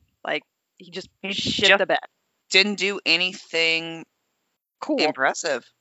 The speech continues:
Speaker 1: No, in fact, it was almost like the opposite. He was just really act-,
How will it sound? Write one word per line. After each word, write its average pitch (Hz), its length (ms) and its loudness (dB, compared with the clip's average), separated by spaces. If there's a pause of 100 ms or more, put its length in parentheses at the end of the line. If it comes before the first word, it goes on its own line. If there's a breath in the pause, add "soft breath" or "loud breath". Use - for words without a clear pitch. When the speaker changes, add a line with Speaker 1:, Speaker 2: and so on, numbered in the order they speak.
(140)
Speaker 1:
No, 220 340 6
in 220 180 0
fact, 262 220 0
it 226 60 -2
was 233 120 -8
almost 247 280 -4
like 214 200 2
the 208 220 -2
opposite. 214 460 4
He 180 120 -12
was 196 100 -8
just 214 260 -6 (160)
really 220 640 -2
act-, 196 220 4